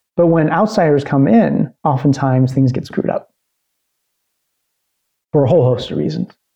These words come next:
And so I think everything that we're building here at Untapped, Untapped Global, is to really fix the market gaps that we see and that we can address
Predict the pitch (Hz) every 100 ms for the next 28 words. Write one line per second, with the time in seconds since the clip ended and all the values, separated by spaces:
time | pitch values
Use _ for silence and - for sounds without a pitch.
0 | _ - 175 147 170 156 147 170 - 196
1 | 165 160 156 147 139 147 143 139 131 139
2 | 135 131 135 127 127 123 - 156 135 131
3 | _ _ _ _ _ _ _ _ 147 131
4 | 127 131 185 165 160 196 147 143 127 -
5 | 139 143 180 175 156 143 131 139 _ _
6 | _ - 185 - - - - - - _
7 | _ - - _ _ - 147 151 - -
8 | 143 - 139 143 180 165 - 127 127 123
9 | 120 131 170 139 131 131 - - - -